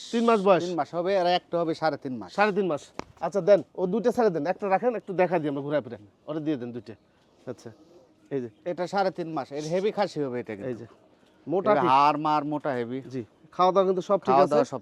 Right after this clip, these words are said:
Speaker 2: ঠিক আছে।
Speaker 1: আমি দেখিয়ে দিলাম। সাড়ে তিন মাস না ভাই?
Speaker 2: হ্যাঁ।
Speaker 1: সাড়ে তিন মাস বয়সে এই এটা খাসি।
Speaker 2: আর
Speaker 1: আচ্ছা।
Speaker 2: এই দুটো হলো সিরোহী, করস।
Speaker 1: সিরোহী ক্রস?
Speaker 2: করস এই দুটা।
Speaker 1: আচ্ছা, এই দুটো বয়স কেমন যাবে?
Speaker 2: এগুলো খাসি পাললে লাভবান হবে। তিন মাস।
Speaker 1: তিন মাস?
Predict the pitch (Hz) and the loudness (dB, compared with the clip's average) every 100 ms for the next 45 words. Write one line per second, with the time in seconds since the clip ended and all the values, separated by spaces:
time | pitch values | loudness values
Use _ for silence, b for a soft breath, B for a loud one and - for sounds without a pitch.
0 | - 123 113 - - 151 151 147 139 110 | -10 -8 -8 -10 -6 -2 -2 -2 -6 -8
1 | 113 _ _ 190 202 214 165 185 254 285 | -14 _ _ -2 0 0 0 2 0 0
2 | 117 98 _ - 190 190 185 175 151 165 | -6 -6 _ -2 0 4 2 2 2 0
3 | 160 226 - - 165 160 143 123 139 113 | 0 -4 -6 -4 -2 0 -4 -8 -12 -14
4 | - - 139 165 185 185 185 190 202 - | -16 -4 0 2 2 0 -2 -2 -2 -4
5 | 208 170 131 117 165 160 117 - - - | -2 -2 -2 -2 0 2 2 -2 -10 -2
6 | 202 202 202 170 - 156 139 120 123 104 | 0 0 0 -2 0 -2 0 -2 -8 -14
7 | 107 - 127 143 202 233 220 233 220 214 | -16 -16 -14 -8 -2 -2 2 4 4 2
8 | 196 180 175 165 175 165 170 180 165 156 | 2 2 4 2 0 -2 -2 0 2 2
9 | 147 123 120 113 107 220 170 107 - - | 2 0 -6 -8 -6 -6 -6 -8 -12 -4
10 | 233 214 180 - | 0 2 2 0